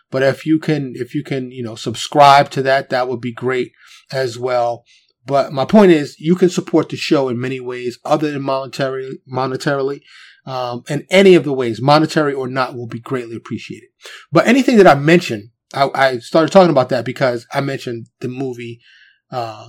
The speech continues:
the documentary Forks Over Knives. But that, if you haven't seen it, see it. Now, it's not a shoot 'em up, bang 'em up, lot of entertainment,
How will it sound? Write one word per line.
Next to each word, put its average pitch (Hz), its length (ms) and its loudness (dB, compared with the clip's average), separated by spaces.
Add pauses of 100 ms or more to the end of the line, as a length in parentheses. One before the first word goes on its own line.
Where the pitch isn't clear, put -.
the 117 40 -14
documentary 120 540 -2
Forks - 400 -4
Over 113 180 -8
Knives. 120 400 -4 (1160)
But 151 240 4 (1040)
that, 165 480 2 (300)
if 180 160 4
you 190 80 4
haven't 254 260 6
seen 214 340 0
it, - 220 -2 (160)
see 151 320 2
it. 165 80 -8
Now, 160 160 2
it's 180 140 -2
not 240 160 0
a 208 40 4
shoot 202 220 -2
'em 190 80 2
up, 185 180 2
bang 151 240 -2
'em 156 140 0
up, 156 240 0 (300)
lot 147 260 2
of 139 100 -8
entertainment, 139 600 -6